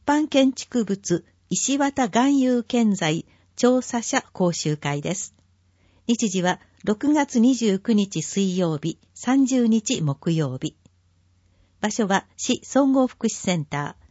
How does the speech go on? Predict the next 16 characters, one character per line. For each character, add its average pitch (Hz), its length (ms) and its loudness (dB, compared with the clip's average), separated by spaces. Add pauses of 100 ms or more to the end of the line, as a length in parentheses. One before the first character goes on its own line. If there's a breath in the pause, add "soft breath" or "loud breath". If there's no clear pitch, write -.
(500)
ー。 262 140 4
申 - 0 -
し 320 80 -6
込 302 140 -2
み 285 100 2
方 277 220 -2
法 180 260 -2
は 185 180 -2 (220 soft breath)
市 - 300 -4
ホ 247 160 4
ー - 20 6
ム 220 140 4
ペ 175 220 0
ー 151 40 -4
ジ 147 160 -8
で、 - 220 -6